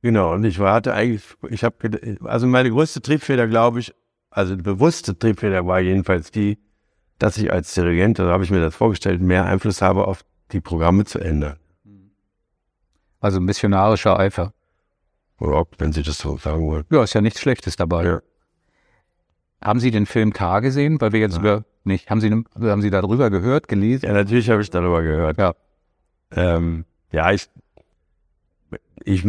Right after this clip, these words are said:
Speaker 1: sollte ihn mir eigentlich angucken, obwohl ich glaube, dass das, was da beschrieben wird, ähm, auf mich, mit mir nichts zu tun hat. Aber das ist vielleicht auch eine Abwehrreaktion.
Speaker 2: Ja. Ich hab bislang mit ein paar Dirigenten gesprochen, die gesagt haben, "Ich weiß nicht, ob ich mir den angucken möchte,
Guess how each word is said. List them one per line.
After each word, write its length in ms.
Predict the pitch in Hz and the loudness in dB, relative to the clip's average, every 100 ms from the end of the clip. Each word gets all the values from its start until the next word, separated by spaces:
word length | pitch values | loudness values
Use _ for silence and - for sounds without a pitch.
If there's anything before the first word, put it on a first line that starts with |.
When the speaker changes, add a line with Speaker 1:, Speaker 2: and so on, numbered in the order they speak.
| 87 | 2
Speaker 1:
sollte 340 | 101 113 110 | 4 4 4
ihn 120 | 85 | 2
mir 160 | 98 85 | 4 4
eigentlich 340 | 80 95 95 | 2 0 0
angucken, 320 | - 92 90 90 | -2 -4 -2 -2
obwohl 260 | 80 98 | 0 0
ich 100 | 101 | 0
glaube, 280 | - 92 95 | 0 2 2
dass 160 | 90 - | 0 -2
das, 280 | 90 85 92 | -2 -2 -2
was 180 | 90 | -4
da 280 | - 87 87 | 0 2 2
beschrieben 480 | 85 90 - 95 90 | 0 -4 -2 0 2
wird, 280 | 90 85 - | 0 -4 -8
ähm, 540 | 95 85 85 85 87 87 _ _ _ _ | -6 -4 -4 -4 -4 -6 _ _ _ _
auf 260 | - - - | -8 -8 -4
mich, 300 | - - - _ _ | -2 -4 -8 _ _
mit 160 | 101 90 | -6 0
mir 220 | 92 90 | 2 4
nichts 220 | 90 - | 2 0
zu 80 | 92 | -4
tun 280 | 87 92 80 | -2 -2 0
hat. 200 | 80 - | -2 -2
Aber 380 | 107 90 80 - _ _ _ _ _ _ _ | 0 2 2 -2 _ _ _ _ _ _ _
das 180 | - 80 | -8 -6
ist 120 | 85 | -4
vielleicht 300 | 92 87 82 | 0 2 2
auch 120 | 82 | -2
eine 180 | 90 78 | 0 2
Abwehrreaktion. 880 | 87 85 78 80 76 80 - 71 69 | 0 2 2 2 0 -4 -6 -6 -2
Speaker 2:
Ja. 280 | 107 98 101 _ _ - | 0 0 -2 _ _ -8
Ich 140 | - | -4
hab 100 | 131 _ _ | -4 _ _
bislang 460 | 147 120 113 113 113 | -6 -4 0 2 2
mit 140 | 110 | 0
ein 80 | 107 | -2
paar 160 | 120 | -2
Dirigenten 520 | 131 120 104 104 104 104 | 0 -2 0 -2 -2 -2
gesprochen, 360 | 101 - 107 | -2 -2 0
die 80 | 101 | 0
gesagt 320 | 101 107 - | 0 0 0
haben, 140 | 107 107 | -2 -2
"Ich 180 | - | -2
weiß 280 | 104 131 123 | -2 -2 0
nicht, 100 | 127 | -2
ob 80 | 113 | -2
ich 100 | 107 | 0
mir 80 | 117 | -2
den 120 | 107 | -2
angucken 380 | 123 - 120 107 | -4 -4 -2 0
möchte, 380 | 98 - 139 | 0 -2 -4